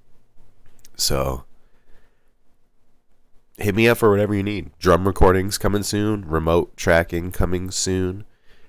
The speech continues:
Um, commissions available. If you want some music commissioned, let me know. I have a couple of credits so far, but I'm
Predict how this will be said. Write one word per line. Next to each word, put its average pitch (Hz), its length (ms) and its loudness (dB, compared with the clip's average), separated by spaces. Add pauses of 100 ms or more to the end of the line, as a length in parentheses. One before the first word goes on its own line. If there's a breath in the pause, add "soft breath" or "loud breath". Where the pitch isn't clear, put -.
(200)
Um, 69 500 -6 (220)
commissions 101 1000 0 (1040)
available. 101 520 4
If 120 140 -8
you 73 80 -4
want 80 280 0
some 78 180 -4
music 90 340 0
commissioned, - 640 -2
let 76 240 0
me 76 100 -6
know. 73 380 -2
I 73 140 -4
have 73 360 -4
a 71 140 -6
couple 113 400 0
of 80 80 2
credits 82 420 0
so 95 200 -2
far, 127 320 -2
but 73 180 -6
I'm 71 280 -6